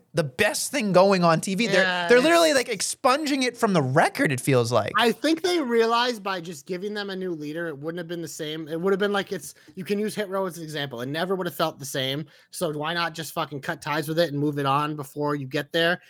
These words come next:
Speaker 2: instead of, like, dragging these two women who have been amazing through the mud? Uh, so yeah, that's tough. Uh, but there's, I literally have a whole card for N X T here tonight. We have the return of Bron Breakker. Apparently it's a return now when you miss one week.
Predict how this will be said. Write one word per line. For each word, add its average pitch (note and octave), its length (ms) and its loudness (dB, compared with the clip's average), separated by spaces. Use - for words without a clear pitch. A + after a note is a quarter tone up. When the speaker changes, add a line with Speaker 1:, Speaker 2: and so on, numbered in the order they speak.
Speaker 2:
instead D3 280 -4
of, D3 120 -2
like, D3 140 -2
dragging C#3 420 -2
these C#3+ 220 -6
two C#3+ 260 -4
women D3 300 0
who D#3 80 2
have C3+ 100 0
been C3 120 -2
amazing B2+ 400 -4
through C#3 120 -8
the B2 80 -6
mud? A#2+ 360 0
Uh, C#3 260 2
so E3 160 -4
yeah, C3+ 240 0
that's C3+ 180 -4
tough. A2+ 320 -8
Uh, B2+ 220 0
but C3 160 -6
there's, A3 240 6
I G#3+ 160 6
literally A#3+ 240 8
have G#3 100 6
a E3 60 -2
whole E3+ 160 0
card E3 280 0
for C#3 120 -4
N C3 40 0
X B2+ 140 -6
T C#3+ 80 -8
here C3 140 -4
tonight. B2+ 240 -8
We E3 80 0
have G3+ 80 0
the A3 80 2
return A#3+ 320 6
of A3+ 100 2
Bron G#3+ 240 4
Breakker. F3+ 300 0
Apparently D3+ 340 -4
it's C#3 120 -8
a - 20 -8
return C#3+ 280 -6
now B2 140 -4
when A2+ 100 -6
you A#2 60 -8
miss B2 180 -8
one A#2+ 160 -8
week. B2 220 -6